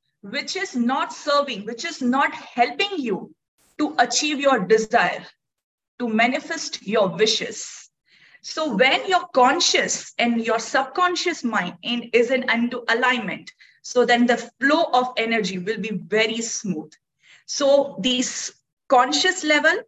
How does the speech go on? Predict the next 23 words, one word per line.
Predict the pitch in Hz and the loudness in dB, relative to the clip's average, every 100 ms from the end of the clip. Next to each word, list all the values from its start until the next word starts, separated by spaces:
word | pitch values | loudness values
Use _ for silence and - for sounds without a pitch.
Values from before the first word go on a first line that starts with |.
| _ | _
their | 220 220 | -2 -2
frequency, | - 277 294 - - 339 302 339 349 | -4 -4 -4 -8 -2 0 0 -2 0
and | 247 247 | 0 -2
the | |
subconscious | 247 285 277 320 311 302 320 302 | -2 -2 -2 0 0 0 -2 -4
level, | 226 208 202 | 0 0 0
the | 202 | -4
frequency, | 202 - 302 320 302 262 220 | -8 -4 -4 0 -2 -2 -8
those | 180 233 233 - | 0 2 2 -2
thoughts, | - 302 - - - - _ _ - | 0 2 2 -2 -14 -20 _ _ -4
once | 220 294 415 - - - | 2 2 0 -8 -14 -6
using | 214 294 330 359 381 | -2 0 0 -2 -2
the | 349 | -6
switch | - - 285 339 - | -6 -4 -4 -2 0
words, | 208 - 214 | 0 0 -2
once | 247 277 294 254 | -2 0 -4 -4
we | 294 294 - - | -4 -4 -6 -4
neutralize | 214 262 320 339 359 370 311 | 0 0 -2 0 0 0 -2
the | - 254 | -4 -4
effects | 240 320 320 - | -4 -2 -2 -2
of | 294 226 | -4 -2
those | 254 285 269 | -4 -2 -2
beliefs, | 185 175 190 233 - - - | -4 -4 -2 -4 -6 -12 -16